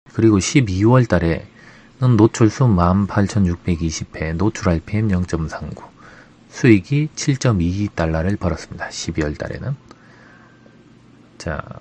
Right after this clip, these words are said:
그래서 토탈 십일월 구일부터 십이월 삼십일일까지 총 팔점삼삼달러를 벌었습니다. 네. 그래도 뭐, 꽤법 잘 나왔다고 생각합니다.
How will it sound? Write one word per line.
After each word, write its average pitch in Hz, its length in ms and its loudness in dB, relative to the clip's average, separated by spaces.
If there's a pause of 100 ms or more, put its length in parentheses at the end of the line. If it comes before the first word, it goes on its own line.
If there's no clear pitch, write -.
(120)
그래서 117 340 4
토탈 110 680 0 (360)
십일월 127 920 0
구일부터 101 720 2
십이월 110 440 2
삼십일일까지 90 880 -2
총 120 380 -2 (180)
팔점삼삼달러를 120 1500 0 (1700)
벌었습니다. - 580 -2 (720)
네. - 200 -14 (1200)
그래도 127 320 6
뭐, 92 360 6 (320)
꽤법 135 360 4
잘 85 220 6
나왔다고 113 680 6
생각합니다. 90 800 -2